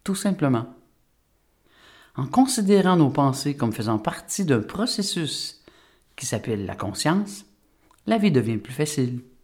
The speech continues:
Quand je me sens pas bien, c'est que j'ai perdu contact avec ce processus qui mène à un état de conscience qui, lui, crée mon bonheur.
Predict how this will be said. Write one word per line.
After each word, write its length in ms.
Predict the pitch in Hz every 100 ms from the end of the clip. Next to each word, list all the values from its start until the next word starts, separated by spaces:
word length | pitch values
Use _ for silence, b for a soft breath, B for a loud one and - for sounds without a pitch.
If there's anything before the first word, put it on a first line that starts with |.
| _ _ _ B B B
Quand 160 | - 277
je 100 | 160
me 60 |
sens 220 | 131 156 156
pas 100 | 110
bien, 280 | 110 107 - - b b b _
c'est 160 | -
que 60 | 147
j'ai 100 | 190
perdu 320 | 202 143 147
contact 680 | 170 196 160 - 135 156 - _ _ -
avec 240 | 117 123
ce 120 | -
processus 880 | 107 143 156 123 - 127 139 - - b b b -
qui 140 | 180
mène 300 | 180 208 208
à 40 | 123
un 160 | 120
état 300 | 147 151 190
de 100 | 139
conscience 880 | - 151 143 - 107 107 - - _ _ _ _ _ _ -
qui, 120 | 131
lui, 260 | 127 151
crée 240 | - 143 147
mon 140 | 117
bonheur. 520 | 107 110 95 104 -